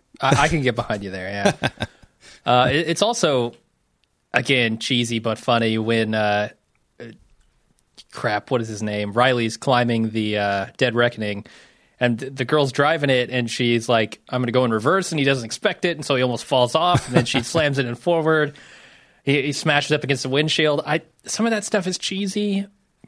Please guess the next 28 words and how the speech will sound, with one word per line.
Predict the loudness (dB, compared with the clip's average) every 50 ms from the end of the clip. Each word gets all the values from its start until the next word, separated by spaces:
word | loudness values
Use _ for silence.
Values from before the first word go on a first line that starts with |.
| _ _ _ _ _
but | -2 0 2 2 2 0 -2 _ -20 _ _ _ _ -6 -6 -6
it | -6 -8 _
kinda | -10 -2 2 2 2 2 2
makes | 0 -2 -2 -2 -4 -6
you | -6
chuckle. | -6 -4 -2 -2 -2 0 0 -2 0 0 2
I | 2 2
don't | 2 2 2
know. | 2 0 0 0 -4 -4 -2
It, | -2 -2 -2 -2
it | -2 -2
didn't | 0 -2 -2 -4 -4
feel | -4 -2 0 0 0 0
like | 0 0 0 0 -2
this | -2 -4 -4 -2 -2
movie | -4 -2 0 0 0
had | 2 2 2 2 2 0
the | -4
same | -4 -2 0 0 0 0 0 -2 -2 -4 -6 -8 -14 _ _ _ _ _ _ _ _ _ _ _ _ _ _ _ _ _ _ _ _ _ _ _ _ _ _ _ _ _
co-, | -10 -8 -8 -8 -8 -10 -8 -8
comedic | -6 -4 -2 0 0 0 0 0 -2 -2 -4 -8
heart | -14 -4 0 0 2 2 0 -2 -6 _ _ _ _ _ -6
that | -4 -4 -4 -2
some | 0 0 0
of | 0 -2 -2
his | -2 -2
other | -2 -2 -2 -4
films | -6 -8 -8 -8 -8 -10 -12 -14 -16